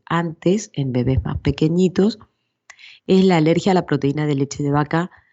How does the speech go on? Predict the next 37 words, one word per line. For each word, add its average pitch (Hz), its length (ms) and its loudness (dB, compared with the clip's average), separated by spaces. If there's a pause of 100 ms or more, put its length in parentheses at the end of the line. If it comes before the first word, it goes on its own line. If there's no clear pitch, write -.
(300)
no 170 200 0
mediada 143 440 2
por 135 180 -4
I 127 40 -10
G - 200 -12
E, 117 120 -14 (280)
lo 151 160 -6
que 151 80 -4
antes 151 240 -4
se 160 120 -6
denominaba 147 640 -2
intolerancia. 123 840 -6 (1160)
Mm, 180 460 0 (400)
es - 320 0
verdad 254 340 2
que 254 100 0
al 196 120 -4
princi-, 160 400 -8 (260)
o - 120 -8
sea, - 300 -6
yo 175 300 -2
llevo 185 320 2
casi - 260 -4
veinte 156 300 0
años 160 280 0
como 156 240 -2
pediatra 170 580 2
y 185 100 4
al 165 100 2
principio, 190 840 0 (560)
eh, 156 260 2
de 151 120 2
mi, 151 460 -2
de 143 140 0
mi 139 300 -2 (220)
andadura 143 580 2
profesional, 156 720 -4